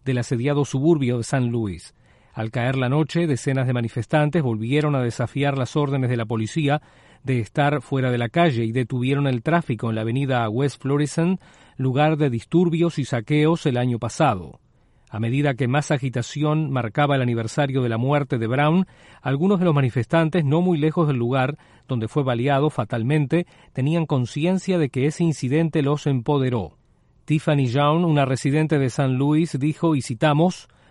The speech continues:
"Mucho ha cambiado en las mentes de la gente, como de los activistas, los manifestantes, la gente que realmente quiere cambio".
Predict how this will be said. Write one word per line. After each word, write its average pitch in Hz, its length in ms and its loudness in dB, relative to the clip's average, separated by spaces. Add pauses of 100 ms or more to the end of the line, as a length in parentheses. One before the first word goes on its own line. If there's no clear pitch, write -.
"Mucho 170 460 4
ha 160 120 4
cambiado 143 600 2
en 113 80 -2
las 110 160 -4
mentes 143 380 0
de 131 80 0
la 113 100 -4
gente, 151 520 0 (280)
como 123 400 0
de 117 80 0
los 117 160 -4
activistas, 151 800 -2
los 113 140 -4
manifestantes, 131 920 0
la 104 140 -6
gente 147 380 -2
que 127 120 -4
realmente 147 600 0
quiere 131 240 -2
cambio". 113 560 0